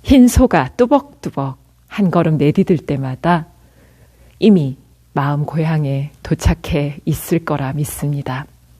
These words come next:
그 길 위에 저희 스님들도, 비티엠 불교 티브이와 울림 라디오도 함께 있겠습니다.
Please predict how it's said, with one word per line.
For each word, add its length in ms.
그 140
길 220
위에 480
저희 380
스님들도, 840
비티엠 360
불교 260
티브이와 520
울림 320
라디오도 840
함께 680
있겠습니다. 920